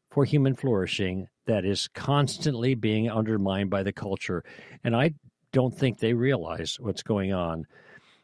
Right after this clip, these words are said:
They are being manipulated and used by the powers of darkness. You know me, I'm not the kind of guy that's gonna find a demon under every bush. That's not my style. It's not my view. It's not my belief. But there are things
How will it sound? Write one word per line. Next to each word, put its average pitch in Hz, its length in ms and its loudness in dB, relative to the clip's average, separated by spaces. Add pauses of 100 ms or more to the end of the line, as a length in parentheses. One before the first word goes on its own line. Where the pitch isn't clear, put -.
(140)
They 110 100 4
are 107 100 6
being 101 280 2
manipulated 101 720 0
and 101 160 -4
used 107 340 4
by 95 140 0
the 87 80 -6
powers 90 400 -2
of 95 80 -6
darkness. 87 580 -6 (440)
You 107 180 2
know 143 160 6
me, 120 240 6
I'm 107 160 2
not 113 160 4
the - 80 -6
kind 123 200 0
of 127 60 0
guy 107 220 2
that's 98 160 -2
gonna 110 160 -2
find 101 260 -2
a 95 60 2
demon 104 460 2
under 98 260 -2
every 98 220 2
bush. 87 360 -4
That's - 220 -8
not 90 160 -2
my 104 140 0
style. 98 440 0
It's - 140 -12
not 87 160 -4
my 92 140 -2
view. 98 320 0
It's - 140 -12
not 87 120 -6
my 85 140 -6
belief. 90 420 -4 (1000)
But 101 160 -2
there 110 240 4
are 110 180 4
things 92 680 0